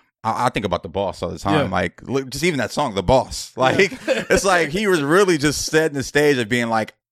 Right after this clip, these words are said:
Speaker 1: "I'm the mafioso mobster boss of Florida." And to get through Florida or touch Florida and, and in the South in general,
Speaker 2: Yeah.
Speaker 1: you gotta come and
Speaker 2: You gotta
Speaker 1: fuck
Speaker 2: come
Speaker 1: with
Speaker 2: through
Speaker 1: me.
Speaker 2: me. Yeah.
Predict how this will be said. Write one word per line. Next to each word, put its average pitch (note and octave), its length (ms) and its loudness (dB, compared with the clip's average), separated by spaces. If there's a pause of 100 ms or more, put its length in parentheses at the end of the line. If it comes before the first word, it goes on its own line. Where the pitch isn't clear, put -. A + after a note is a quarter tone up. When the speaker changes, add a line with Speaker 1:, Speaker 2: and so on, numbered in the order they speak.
Speaker 1:
"I'm D#3 440 4
the C3 80 2
mafioso B2+ 1040 2
mobster A2+ 560 2
boss A2 340 2
of G#2 360 -2
Florida." G#2 760 0 (360)
And A#2 140 -4
to B2 100 -2
get B2+ 280 0
through B2 140 0
Florida G2+ 580 2
or F#2+ 100 -6
touch A#2+ 320 0
Florida G2+ 500 0 (200)
and, A2 180 -6
and B2 220 -2
in C3+ 100 2
the A2+ 120 -2
South F#3 360 2
in A2 140 -4
general, G#2+ 420 -2
Speaker 2:
Yeah. D#3+ 240 0
Speaker 1:
you C3 160 2
gotta B2 220 2
come A#2 240 -4
and G2 100 -8
Speaker 2:
You - 80 -4
gotta A#2 60 2
Speaker 1:
fuck G#2 80 0
Speaker 2:
come - 80 -2
Speaker 1:
with F#2+ 80 -2
Speaker 2:
through G#2+ 40 0
Speaker 1:
me. A2+ 120 2
Speaker 2:
me. D3 320 -2
Yeah. D#3 260 -6